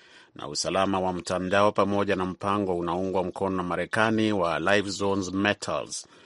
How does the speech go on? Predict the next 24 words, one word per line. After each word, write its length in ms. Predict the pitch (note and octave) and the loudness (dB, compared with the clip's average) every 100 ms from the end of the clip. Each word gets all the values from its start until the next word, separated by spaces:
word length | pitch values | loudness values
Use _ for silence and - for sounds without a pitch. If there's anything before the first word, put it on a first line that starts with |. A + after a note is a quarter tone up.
| - _ | -20 _
wa 140 | - D2 | -8 -8
kufungua 520 | F2 F2 E2+ F2+ F#2 | -6 -4 -4 -2 -2
kiwanda 480 | F2+ F2+ F#2 F#2 F#2 | -2 -2 0 -2 -4
kipya 400 | - A2+ B2 A2 | -4 -4 0 0
cha 300 | B2 G#2+ - | 2 0 0
usindikaji 920 | F#2 - F#2 F#2 - A#2+ G#2+ D2 D2 | -4 -2 -2 -6 -4 0 0 0 -6
wa 100 | D2 | -6
madini 520 | D#2 E2 G2+ G2 F2+ - - - - | -6 -2 0 0 -4 -8 -20 -20 -12
ambayo 460 | C#2 D#2 F2 F#2 | -8 0 0 2
hutumika 680 | E2 F#2 - F2+ G2+ F2 F2 | -2 -6 -6 -2 -2 -2 -6
katika 540 | D#2+ F2 D#2+ F2 E2+ - | -6 -6 -6 -2 -2 -2
betri 560 | E2 F2+ - F2 E2+ E2 | -4 -4 -6 -6 -6 -4
za 160 | E2+ | -4
magari 480 | F2 E2+ F2 D#2+ E2 | -4 -4 -2 -2 -2
ya 60 | D#2+ | -4
umeme. 560 | D#2+ D#2+ C#2+ C#2 - - _ - - _ | -4 -6 -6 -10 -14 -18 _ -20 -20 _
Ziara 420 | C3+ C#3+ F#2 G2 | -12 -2 0 2
ya 160 | F#2 F#2 | 2 2
Harris 500 | F2 G2 G#2 A#2 - | 2 2 4 2 0
ya 280 | F#2 F2 E2+ | 0 2 2
nchi 260 | F2 F2 | 0 -4
tatu 380 | - G#2+ A2 A2 | -2 -2 0 -2
barani 340 | G2+ G2 F#2+ E2+ | 2 2 2 -2
Afrika 580 | D2 - C#2+ D2 C#2+ | -4 -6 -10 -6 -6